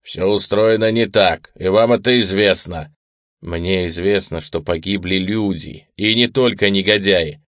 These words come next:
«О ком именно вы говорите?» «О женщине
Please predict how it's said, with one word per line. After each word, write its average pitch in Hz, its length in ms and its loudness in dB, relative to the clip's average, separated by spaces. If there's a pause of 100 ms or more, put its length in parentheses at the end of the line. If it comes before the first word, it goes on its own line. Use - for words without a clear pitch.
(360)
«О 87 240 -4
ком 104 400 -2
именно 107 420 2
вы 98 140 2
говорите?» 98 720 0 (380)
«О 90 160 0
женщине 95 840 -6